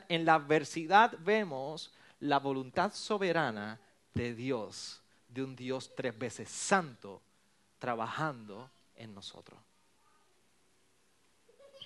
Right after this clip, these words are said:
La pregunta es, ¿qué hacemos en los días de adversidad? Versículo catorce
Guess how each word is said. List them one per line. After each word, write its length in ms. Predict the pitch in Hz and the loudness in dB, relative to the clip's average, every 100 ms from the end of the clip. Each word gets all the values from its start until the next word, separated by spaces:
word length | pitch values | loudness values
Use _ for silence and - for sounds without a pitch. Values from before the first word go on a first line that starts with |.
| - - | -20 -12
La 140 | - 123 | -8 2
pregunta 520 | 127 143 185 185 175 | 2 4 2 6 6
es, 300 | 147 143 - | 6 0 -6
¿qué 180 | - 160 | 0 2
hacemos 460 | 180 - 190 170 | 2 0 0 0
en 80 | 143 | -2
los 140 | 120 - | -2 -2
días 180 | 131 | -2
de 60 | 135 | -2
adversidad? 560 | 123 131 - 123 - - _ _ _ | -4 -6 -6 -8 -10 -16 _ _ _
Versículo 400 | 117 - 139 151 | -8 -4 -2 0
catorce 560 | 147 131 147 135 107 | 0 0 0 -2 -10